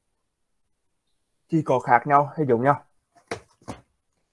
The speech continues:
Ừ. Mạnh hiểu câu hỏi không em?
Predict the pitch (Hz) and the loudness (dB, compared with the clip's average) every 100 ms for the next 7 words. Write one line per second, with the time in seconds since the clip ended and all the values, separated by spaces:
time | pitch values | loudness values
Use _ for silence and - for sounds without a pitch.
0 | _ _ _ _ _ _ _ _ _ _ | _ _ _ _ _ _ _ _ _ _
1 | _ _ - _ _ _ _ _ _ _ | _ _ -20 _ _ _ _ _ _ _
2 | _ _ _ _ _ _ - - _ _ | _ _ _ _ _ _ -20 -20 _ _
3 | _ - 156 170 _ _ _ _ _ - | _ -10 -8 -8 _ _ _ _ _ -8
4 | 135 156 131 151 151 139 170 190 | -2 0 2 4 2 2 -2 -6